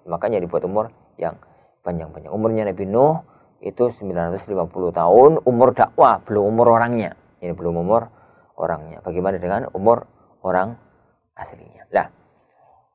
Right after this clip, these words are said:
eh, adapun umat-umat belakangan ini kemudian umurnya itu pendek-pendek. Kata Rasulullah sallallahu alaihi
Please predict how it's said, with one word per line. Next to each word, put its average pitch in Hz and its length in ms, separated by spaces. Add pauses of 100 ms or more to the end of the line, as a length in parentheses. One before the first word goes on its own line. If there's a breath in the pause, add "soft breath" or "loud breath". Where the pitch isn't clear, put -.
(300)
eh, 120 560
adapun 208 400
umat-umat 147 400
belakangan 98 480
ini 110 320
kemudian 95 340
umurnya 90 380
itu 90 80
pendek-pendek. 87 1080
Kata 85 240
Rasulullah 80 380
sallallahu 80 80
alaihi 78 100